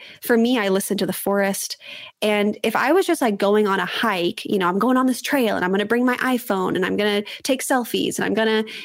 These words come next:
you know, it's like, well, how is the forest gonna speak to me? Or how am I gonna hear that inner voice if I'm not willing to turn my phone off and be quiet for a minute? And I think there's such simple ways of reconnecting to the earth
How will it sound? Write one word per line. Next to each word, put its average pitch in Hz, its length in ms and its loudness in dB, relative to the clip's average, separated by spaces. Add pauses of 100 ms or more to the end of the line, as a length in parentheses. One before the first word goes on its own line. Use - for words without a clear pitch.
you 240 100 0
know, 214 160 2
it's - 180 0
like, 233 160 0
well, 233 340 2
how 262 280 2
is 349 80 2
the 269 100 0
forest 226 380 0
gonna 202 160 0
speak 220 320 -6
to 208 100 -4
me? 190 300 0 (180)
Or 220 120 2
how 226 220 0
am 294 60 4
I 302 60 2
gonna 233 140 2
hear 214 240 0
that 190 160 -2
inner 190 180 0
voice 190 420 -2 (220)
if 226 160 -2
I'm 220 160 2
not 208 220 0
willing 202 300 2
to 190 60 -2
turn 214 280 0
my 196 100 0
phone 196 300 -2
off 180 280 -2
and 208 120 0
be 220 100 0
quiet 220 400 -2
for - 140 -6
a - 60 -4
minute? - 340 -4 (520)
And 233 120 0
I 226 100 0
think 285 340 0
there's 220 460 0 (140)
such 269 360 -2
simple 233 460 0
ways 226 460 0 (100)
of 202 200 0
reconnecting 214 920 0
to - 80 -4
the 196 160 0
earth 208 280 0